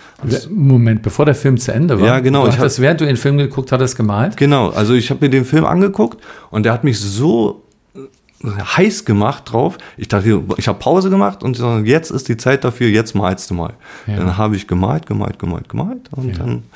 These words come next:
Speaker 1: hatte ich für den Tag genug gemalt, dann hab ich mir den Film zu Ende angeguckt, das Bild ein paar Tage lang gemalt und nach einer Woche oder sowas fertig und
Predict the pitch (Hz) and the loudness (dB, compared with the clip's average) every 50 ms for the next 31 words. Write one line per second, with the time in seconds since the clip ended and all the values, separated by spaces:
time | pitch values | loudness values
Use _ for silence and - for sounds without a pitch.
0 | - - - - - _ _ _ _ _ _ - - 110 120 110 - - 131 113 | -20 -20 -20 -20 -20 _ _ _ _ _ _ -6 -2 -2 0 -2 0 2 2 4
1 | 110 107 104 107 110 107 - - 104 113 131 - - 165 156 160 160 160 143 120 | 4 2 2 0 -2 -2 0 2 2 2 2 2 0 0 2 0 0 0 0 0
2 | 120 113 107 104 98 95 - 113 113 110 - - 107 147 165 170 156 78 78 71 | 0 0 0 0 0 0 0 -2 -2 -2 0 0 0 0 0 0 0 -2 -2 -4
3 | - 151 143 - - - 101 92 - - 104 101 - - 92 - - 104 - - | -6 -10 -12 -10 -8 -8 -8 -8 -4 -4 -4 -4 -4 -6 -8 -6 -8 -10 -8 -8
4 | 101 98 95 92 92 87 - - 95 92 92 85 85 87 90 95 110 127 123 - | -6 -4 -2 -2 -2 -4 -6 -6 -6 -6 -4 -4 -4 -4 -4 -4 -6 -8 -8 -8
5 | 104 101 95 95 95 92 90 87 - 87 87 85 85 82 82 - 107 95 90 90 | -10 -8 -6 -6 -6 -6 -8 -8 -10 -10 -8 -6 -6 -6 -6 -6 -8 -6 -8 -8
6 | 90 87 85 85 - - - 101 107 110 - 117 - - - 98 | -8 -8 -10 -10 -10 -12 -14 -14 -12 -12 -14 -14 -12 -14 -14 -14